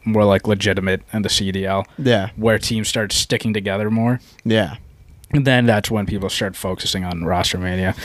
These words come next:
Speaker 1: 'Cause roster mania was so hard to follow in, like, the earlier cods,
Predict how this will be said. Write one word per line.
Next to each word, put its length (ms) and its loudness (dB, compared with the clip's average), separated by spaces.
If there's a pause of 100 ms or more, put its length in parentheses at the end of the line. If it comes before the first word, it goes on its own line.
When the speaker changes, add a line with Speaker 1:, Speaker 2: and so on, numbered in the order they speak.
(180)
Speaker 1:
'Cause 100 -4
roster 320 0
mania 600 0 (280)
was 220 -2
so 380 2
hard 300 -6
to 60 -4
follow 520 0
in, 160 -4
like, 160 -6
the 100 -8
earlier 400 -4
cods, 420 2